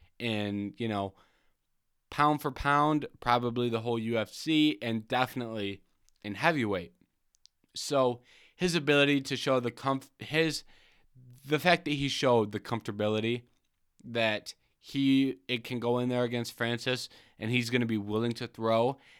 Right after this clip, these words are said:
and he's going to be willing to pressure Francis. I think those are two things that are gonna bode very well for him in that fight. And I am very interested in that fight with Francis. Um, I'm not ready to pick a winner.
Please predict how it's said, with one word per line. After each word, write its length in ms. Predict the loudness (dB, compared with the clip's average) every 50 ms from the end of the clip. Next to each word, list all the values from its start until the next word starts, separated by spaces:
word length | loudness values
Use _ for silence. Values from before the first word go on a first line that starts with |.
| _ -12
and 100 | -8 -6
he's 200 | -4 -4 -4 -4
going 260 | -4 -4 -4 -4 -6
to 100 | -6 -8
be 120 | -6 -6 -6
willing 640 | -4 -4 -2 -2 0 0 0 0 0 -2 -4 -8 _ -14
to 100 | -16 -16
pressure 480 | -12 -6 -2 -2 -2 -2 -2 -4 -8 -6
Francis. 540 | -6 -4 -2 -2 -2 -2 -2 -4 -4 -6 -10 -18 -20 -20 -20 _
I 120 | -8 -6 -2
think 180 | -2 -2 -2
those 220 | 0 0 0 0 0
are 100 | -2 -2
two 240 | -2 -4 -4 -4 -4
things 560 | -4 -4 -4 -2 -2 0 -2 -2 -4 -8 -12 -20 -20 -20 _ _
that 140 | -4 -2 0
are 60 | 0
gonna 380 | 0 -2 -2 -2 -2 -4 -6 -8 -12 -20 -20 -20 -20 _ _ _ _ _ _ _ _ _
bode 240 | 0 2 2 2 2
very 260 | 2 2 4 4 4
well 320 | 4 2 4 4 6 6 4
for 160 | 4 0 -4
him 160 | -2 -2 -2
in 120 | -2 -2 -4
that 200 | -4 -6 -8 -8
fight. 380 | -4 -2 0 0 0 -2 -4 _ _ _ _ _ _ _ _ _ -20 -20 -20 -20 -20 -20 _ _ _ _ -8
And 340 | -4 -2 0 0 -2 -4 -8 -12 _ -20 -20 -20 -20 _ -4
I 120 | 0 0
am 300 | 2 2 2 0 -2 -4 -10 -12
very 380 | -10 -4 -2 0 2 2 0 0
interested 520 | -2 -4 -4 -4 -6 -8 -6 -6 -4 -4 -4
in 120 | -4 -4
that 220 | -4 -4 -6 -4 -2
fight 220 | -2 0 0 0
with 160 | -2 -4 -6 -6
Francis. 600 | -4 -2 -2 -2 -2 -2 -2 -2 -4 -4 -6 -12 _ _ -20 -20 _ _ _ -8
Um, 360 | -6 -6 -4 -6 -6 -10 -8 -2
I'm 160 | 2 6 6
not 160 | 6 6 6
ready 240 | 4 2 2 2 0
to 40 | 2
pick 220 | 4 2 2 4
a 80 | 2 0
winner. 400 | 2 2 4 4 4 2 0 -2